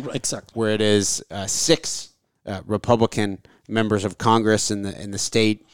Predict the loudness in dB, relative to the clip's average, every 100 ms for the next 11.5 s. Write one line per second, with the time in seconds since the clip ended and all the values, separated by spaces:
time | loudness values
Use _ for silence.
0 | -8 0 4 4 2 -2 -4 -4 -4 -4
1 | -6 0 2 2 0 -6 _ _ _ _
2 | _ _ -8 -4 -2 -4 2 4 4 2
3 | -2 6 8 8 4 2 6 8 6 4
4 | 6 6 6 4 2 0 0 -4 -2 -2
5 | 0 -2 -2 -8 -2 0 6 8 8 4
6 | -4 -8 _ -16 -8 -4 -2 -2 -2 -4
7 | -4 -8 -8 -8 -12 _ -20 -20 -6 2
8 | 2 2 -4 -14 -20 _ 0 2 2 0
9 | -2 -6 -4 0 0 2 2 2 2 0
10 | -4 -2 4 4 4 2 0 -4 -2 -2
11 | 0 -2 -2 -6